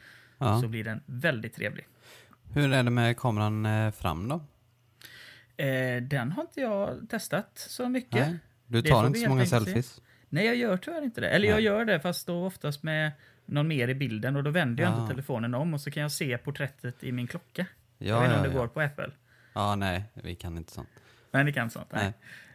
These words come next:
Speaker 1: Nej.
Speaker 2: Eh, men jag tror att en åtta megapixel skjutare som frontkamera, så den är inte helt så, eh, kass.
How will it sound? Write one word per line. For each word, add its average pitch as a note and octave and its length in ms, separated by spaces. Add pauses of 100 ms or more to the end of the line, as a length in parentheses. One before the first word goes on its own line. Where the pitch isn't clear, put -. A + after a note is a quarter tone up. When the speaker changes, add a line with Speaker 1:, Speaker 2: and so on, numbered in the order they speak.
(140)
Speaker 1:
Nej. G#2+ 220
Speaker 2:
Eh, - 80
men E3 120
jag D#3+ 140
tror A#2+ 240
att G#3 140
en A3+ 100
åtta A#3 220
megapixel F3+ 540
skjutare D3 500
som E3 260
frontkamera, D3 560
så D3 100
den C#3+ 120
är C#3 40
inte - 160
helt C#3+ 340
så, A#2+ 320 (460)
eh, F3+ 220
kass. - 340